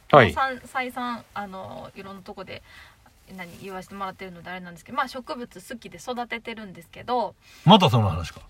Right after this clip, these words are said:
Speaker 1: <laughs> そうそうそうそう。
Speaker 2: まあ、聞いてよ。
Speaker 1: はい、聞きます。
Speaker 2: そう、あの、基本的には、やっぱ、み-、緑が好きやったんですよ。あの、要するに、葉っぱ。あのー、葉っ-、葉っぱもの？あの、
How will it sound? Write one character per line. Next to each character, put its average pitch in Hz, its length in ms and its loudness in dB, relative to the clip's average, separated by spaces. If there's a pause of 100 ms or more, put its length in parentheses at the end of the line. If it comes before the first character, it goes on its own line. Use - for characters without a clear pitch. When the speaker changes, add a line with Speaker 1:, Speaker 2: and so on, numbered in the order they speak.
(160)
Speaker 1:
<laughs> - 160 -8
そ 117 60 4
う 104 40 4
そ 98 260 2
う 104 40 8
そ 131 200 2
う 117 40 4
そ 107 140 2
う。 - 40 2 (720)
Speaker 2:
ま 202 160 -2
あ、 - 60 -4 (100)
聞 220 120 -12
い 247 40 -14
て 415 120 -4
よ。 233 180 -2
Speaker 1:
は 117 120 2
い、 107 60 2
聞 107 260 -4
き - 80 0
ま 104 160 4
す。 - 80 -16
Speaker 2:
そ 220 60 -8
う、 - 20 -8
あ 226 40 -6
の、 208 120 -6 (260)
基 - 60 -20
本 523 260 -2
的 415 200 -6
に 359 100 -10
は、 254 280 4 (300)
や 247 60 -12
っ - 20 -20
ぱ、 262 100 -4
み-、 262 200 -8 (300)
緑 349 380 -4
が 214 80 -10
好 220 140 -14
き 202 140 -12
や 175 60 -6
っ - 120 -18
た 180 120 -12
ん - 140 -20
で - 180 -18
す - 80 -20
よ。 175 180 -16 (140)
あ 214 100 -4
の、 196 260 -10
要 226 140 -12
す 294 80 -10
る 247 60 -8
に、 196 160 -14
葉 - 160 -2
っ 427 40 -2 (140)
ぱ。 - 180 -4 (520)
あ 233 200 -4
の 202 880 -10 (340)
ー、 - 60 -20
葉 320 80 2
っ-、 - 40 -2 (420)
葉 - 140 -6
っ - 40 -8 (100)
ぱ 254 100 2
も 226 160 -6
の？ 202 180 -10 (520)
あ 214 160 -10
の、 190 260 -18